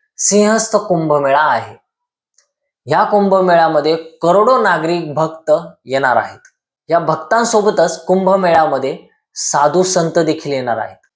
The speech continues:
आणि मुद्दा हाच आहे, या कुंभमेळ्यासाठी येणाऱ्या साधू संतांसाठी साधू ग्राम नाशिकमध्ये तपोवनच्या परिसरात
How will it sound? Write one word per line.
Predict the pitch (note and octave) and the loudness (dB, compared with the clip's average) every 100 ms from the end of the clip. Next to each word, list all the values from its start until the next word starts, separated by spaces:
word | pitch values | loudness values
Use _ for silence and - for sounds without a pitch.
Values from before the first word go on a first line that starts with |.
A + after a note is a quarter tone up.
| _ - | _ -8
आणि | - D#3 | -2 0
मुद्दा | D3+ D3 D3 D#3+ F3+ - | 2 0 0 0 -2 -4
हाच | - D#3 D#3 | -2 -2 0
आहे, | B2 - - _ _ _ - | -4 -6 -18 _ _ _ 0
या | D#3+ | 0
कुंभमेळ्यासाठी | G3+ G#3 G3 G3+ F#3+ F#3 F3+ E3 E3+ | 2 2 4 2 4 2 2 0 0
येणाऱ्या | D#3+ D#3 D3+ D3+ | -2 0 2 2
साधू | - C#3+ C#3 F3 | 2 0 0 0
संतांसाठी | F3+ E3 D#3 D3+ B2 C3+ D3+ | -2 0 -2 -2 -4 -6 -8
साधू | - - D#3 D3 E3 G3+ | -8 -4 0 2 2 2
ग्राम | F3+ E3+ E3 F3+ | 2 0 -2 -4
नाशिकमध्ये | D3 D#3 - D#3+ C#3 B2+ C#3 G3+ _ _ _ - | -4 -2 -4 -8 -8 -6 -6 -10 _ _ _ -2
तपोवनच्या | D#3 G3 G#3 G3+ | 0 2 2 2
परिसरात | G3 E3+ D3+ - C#3 D3+ | 2 0 0 0 -2 -2